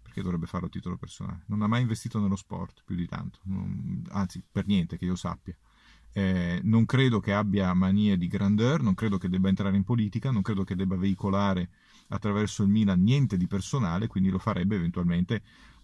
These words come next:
a titolo, cioè col gruppo. Col gruppo avrebbe un senso, perché porterebbe a Milano, eventualmente il discorso stadio, eccetera, poi anche solo stadio. Uno dice che vuole ristrutturare San Siro, uno vuole costruire il polo commerciale, vabbè. Quindi diciamo che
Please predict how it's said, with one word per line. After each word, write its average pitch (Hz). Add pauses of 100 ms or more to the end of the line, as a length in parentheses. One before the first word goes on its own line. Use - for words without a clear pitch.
(120)
a 101
titolo, 110 (360)
cioè -
col 110
gruppo. 104 (240)
Col 101
gruppo 113
avrebbe 104
un 98
senso, 87
perché -
porterebbe 87
a -
Milano, 107
eventualmente 85
il 87
discorso 95
stadio, 98
eccetera, 92
poi 85
anche -
solo 90
stadio. -
Uno 92
dice 98
che 98
vuole 95
ristrutturare 98
San 95
Siro, 90
uno 92
vuole 101
costruire 98
il 95
polo 98
commerciale, 95
vabbè. - (1040)
Quindi 110
diciamo 98
che 101